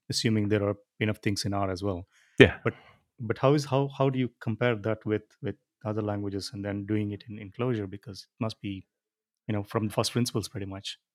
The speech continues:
Speaker 2: Uh, yeah, some-, sometimes. So, um, having Kixie stats actually helps with an awful lot of that. So that's,
Speaker 1: Mm.
Speaker 2: I would say, the core of what we do. Um,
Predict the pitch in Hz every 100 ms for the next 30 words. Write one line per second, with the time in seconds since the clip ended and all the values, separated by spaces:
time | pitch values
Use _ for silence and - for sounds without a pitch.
0 | _ _ 190 170 170 160 139 127 - 175
1 | 185 - 180 - - 160 156 160 151 139
2 | 131 127 - 123 117 117 113 147 160 147
3 | 156 - 117 139 135 - - - - 123
4 | 104 120 104 113 - 104 - 113 101 104
5 | 98 95 95 101 - 113 107 104 - -
6 | - - - 107 107 107 98 95 104 95
7 | 98 - 110 107 101 101 90 101 95 92
8 | 90 107 - - 90 87 85 85